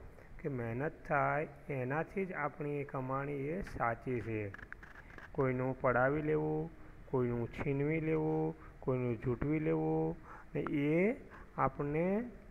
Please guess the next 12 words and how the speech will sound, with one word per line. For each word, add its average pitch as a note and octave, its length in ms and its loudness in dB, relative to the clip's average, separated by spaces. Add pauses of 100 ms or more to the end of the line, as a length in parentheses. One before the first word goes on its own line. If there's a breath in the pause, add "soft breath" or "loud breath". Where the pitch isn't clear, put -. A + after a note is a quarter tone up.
લાંબા C3 600 4
સમય C#3 380 0
સુધી C#3 340 0
સુખદ - 560 -2
ન D#3 160 2
આપી D#3+ 380 2
શકે, C#3 260 -4
અર્થાત E3 600 -2
સુખ D#3 240 0
ન D#3+ 100 -2
આપી E3+ 300 2
શકે. B2+ 360 -4